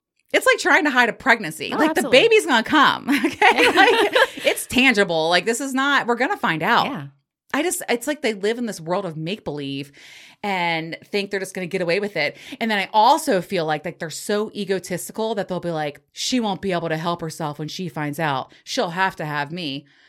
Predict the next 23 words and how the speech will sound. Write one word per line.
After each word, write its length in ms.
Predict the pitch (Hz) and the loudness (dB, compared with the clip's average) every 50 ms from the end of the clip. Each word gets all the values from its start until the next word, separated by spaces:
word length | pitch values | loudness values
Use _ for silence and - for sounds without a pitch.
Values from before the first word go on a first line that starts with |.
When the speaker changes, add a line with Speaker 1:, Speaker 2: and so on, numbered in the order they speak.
| _ _ _ _ | _ _ _ _
Speaker 1:
Bitch, 280 | - 330 320 311 - - | 0 0 0 0 0 -2
no. 440 | 277 294 320 339 320 294 302 302 - _ _ _ _ _ _ _ | -2 0 2 2 2 2 0 0 -4 _ _ _ _ _ _ _
Speaker 2:
Yeah. 200 | - - 156 147 | 0 2 2 2
Speaker 1:
Like, 140 | 151 - - | -2 -2 2
that 220 | - 269 339 427 - | 4 4 4 4 2
to 120 | - 285 | -2 -2
me, 280 | 220 214 233 220 196 180 | -2 -2 -2 -2 -2 -2
like, 140 | 175 175 - | -2 0 2
I 120 | 185 247 | 2 4
don't 180 | 381 440 370 240 | 4 4 2 2
want 180 | 208 240 320 | 2 0 2
that. 140 | - 156 147 151 | 2 2 2 2
Like, 140 | 160 156 - | 0 -2 0
I'm 260 | 185 233 277 285 254 | 0 0 2 0 0
not 340 | 226 214 233 247 254 220 - - | 0 0 2 2 2 0 -2 -6
a 60 | 165 | -10
side 420 | - - - - 190 185 196 190 | -10 -8 -4 0 2 2 0 0
piece. 520 | - - 170 156 156 170 - - - - - _ _ _ _ _ _ _ _ | -4 -10 -14 -14 -12 -12 -12 -12 -12 -14 -16 _ _ _ _ _ _ _ _
I'm 100 | 202 196 | -14 -14
the 60 | 180 | -14
whole 240 | 175 160 196 190 185 | -12 -12 -12 -10 -10
ass 200 | 180 165 - - | -10 -10 -12 -14
turkey. 480 | - - 233 240 233 - - - 160 | -14 -12 -10 -10 -10 -12 -16 -12 -10